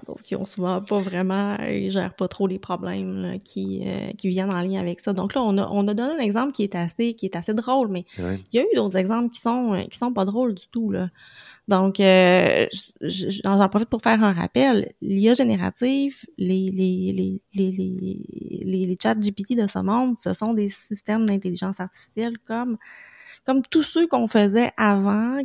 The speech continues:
Speaker 1: qui font des erreurs, qui fonctionnent pas toujours bien, qui sont pas toujours bien utilisés. Donc, il faut appliquer la même, euh, rigueur qu'on le fait avec d'autres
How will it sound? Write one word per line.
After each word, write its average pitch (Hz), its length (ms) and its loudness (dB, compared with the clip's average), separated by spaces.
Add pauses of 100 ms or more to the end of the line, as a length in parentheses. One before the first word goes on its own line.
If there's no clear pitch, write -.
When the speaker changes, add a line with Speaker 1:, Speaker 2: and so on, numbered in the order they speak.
Speaker 1:
qui 254 380 -2
font 254 240 -2
des 240 180 0
erreurs, 208 640 -2
qui 208 440 -4
fonctionnent 202 360 0
pas 254 100 -2
toujours 240 360 2
bien, 220 420 -2
qui - 80 -14
sont 185 100 -10
pas 240 120 -6
toujours 269 260 0
bien 233 180 2
utilisés. 220 640 -2 (440)
Donc, 202 240 2
il 226 80 2
faut 277 300 2
appliquer 226 640 -2
la 202 200 2
même, 226 600 2
euh, 202 340 2 (300)
rigueur 214 880 -2
qu'on 202 180 -2
le 190 80 0
fait 202 400 -2
avec 196 320 -2
d'autres 196 300 -4